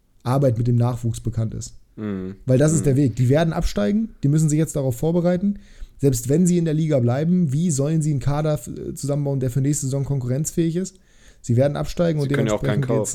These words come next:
Speaker 2: kaufen.
Speaker 1: Genau.
Speaker 2: Ja.
Speaker 1: Und dementsprechend geht's jetzt darum, die jungen Spieler ranzuführen, die hochzuziehen und, ähm, ja, bis zur nächsten Winterpause dann in der zweiten Liga froh zu machen. Weil so bitter das klingt und klar, es kann im Fußball alles passieren, aber ich sehe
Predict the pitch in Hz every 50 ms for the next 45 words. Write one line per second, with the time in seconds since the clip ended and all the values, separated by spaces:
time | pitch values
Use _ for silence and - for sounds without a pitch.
0 | 90 - - - - 135 131 135 147 170 180 180 - - - - - - - 95
1 | 95 - - 139 127 135 147 147 139 123 - 135 135 135 131 135 139 143 127 -
2 | - 139 139 143 143 131 135 139 131 120 - 156 160 156 143 147 147 - 143 120
3 | - 151 147 139 127 123 131 147 143 - - 156 147 139 - - - 151 151 151
4 | 151 143 131 127 131 123 120 - - 131 127 127 127 127 123 123 123 123 123 120
5 | 117 110 117 135 135 123 123 - - 127 131 139 131 - 123 120 135 147 147 135
6 | 120 131 135 131 131 123 127 123 123 123 120 120 - 135 139 139 131 117 117 113
7 | 113 107 - 117 113 117 117 120 117 117 - 113 113 113 120 143 - - _ _
8 | _ _ _ - - - _ - - 110 110 113 120 120 117 117 - - - _
9 | - _ - - - - - 123 117 - 143 - 160 143 135 120 - - 147 143
10 | 135 120 110 - 131 127 127 120 - 127 127 123 120 - 147 117 - 127 123 131
11 | 131 120 - 123 117 - - 139 131 - 117 117 107 107 - - 107 104 117 120
12 | 117